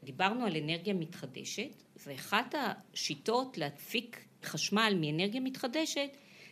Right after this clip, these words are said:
זה מה שאנחנו קוראים אנרגיה הידרואלקטרית, אנרגיה שבאה מהכוח של המים.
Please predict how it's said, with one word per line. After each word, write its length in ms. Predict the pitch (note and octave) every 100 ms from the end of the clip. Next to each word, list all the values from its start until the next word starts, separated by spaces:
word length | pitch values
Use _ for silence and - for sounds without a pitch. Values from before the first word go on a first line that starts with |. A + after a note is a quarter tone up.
| -
זה 120 | F3+
מה 180 | F#3 A3+
שאנחנו 420 | C#4 B3 G#3 F#3+
קוראים 480 | - E3+ A3+ B3 A#3 - F#3+
אנרגיה 560 | E3 F#3 G#3+ A3+ G#3+ G3+ -
הידרואלקטרית, 1200 | G3+ G#3 G3+ G3 F#3 D3+ D3 C#3+ - B2+ - - - - - -
אנרגיה 560 | D#3 F#3 G#3+ A3 C#4 C#4
שבאה 540 | - E3 C3 F#3+ A3
מהכוח 580 | G#3+ E3 - - F#3 -
של 220 | - D#3+
המים. 400 | D3 C#3+ D3 C#3